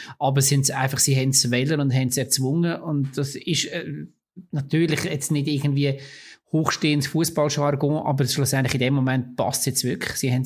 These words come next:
einfach den, sie, sie haben's nicht auf sich sitzen lassen und, und haben sich zurückgefeitet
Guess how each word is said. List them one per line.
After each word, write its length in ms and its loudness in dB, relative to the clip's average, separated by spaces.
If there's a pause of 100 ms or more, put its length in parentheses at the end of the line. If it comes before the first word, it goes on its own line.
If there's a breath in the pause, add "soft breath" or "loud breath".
einfach 280 -4
den, 400 -2
sie, 180 -10
sie 160 0
haben's 160 0
nicht 100 2
auf 120 0
sich 160 0
sitzen 380 0
lassen 280 2
und, 380 0
und 200 0
haben 140 2
sich 160 -6
zurückgefeitet 800 -2